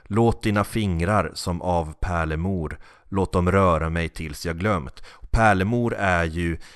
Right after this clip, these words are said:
det i en mussla som omsluter en bakterie eller ett sandkorn som har kommit in f-, och skapar en pärla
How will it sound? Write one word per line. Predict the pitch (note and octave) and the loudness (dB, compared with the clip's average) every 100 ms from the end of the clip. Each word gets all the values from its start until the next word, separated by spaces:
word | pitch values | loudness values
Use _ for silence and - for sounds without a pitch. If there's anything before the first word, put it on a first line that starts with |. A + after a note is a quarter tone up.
| - - | -20 -16
det | F2+ F#2+ | -4 -2
i | F2 E2+ | 0 0
en | F2 | 0
mussla | F2 F2+ - - D#2+ | 0 -2 -4 -4 -4
som | F2 E2 | -4 -4
omsluter | G#2+ F2+ E2+ - F2 D#2+ - | -2 -2 -2 -4 -4 -4 -4
en | E2 D#2+ | -4 -4
bakterie | - - D#3 D3 | -6 -2 0 0
eller | C3+ B2+ | 0 -2
ett | |
sandkorn | - A#2 G2 - F#2+ | 0 -2 -2 -4 -6
som | F#2+ | -4
har | F2 | -4
kommit | F#2 E2+ A#2+ | -4 -6 -6
in | A#2+ A2 A2 - - - - _ | -6 -6 -6 -12 -20 -20 -20 _
f-, | - - - | -18 -12 -6
och | A2 | -4
skapar | - G#2 - F2 | 2 2 2 0
en | F2 | 0
pärla | - A2+ F#2 E2+ A#2 | 2 4 4 4 0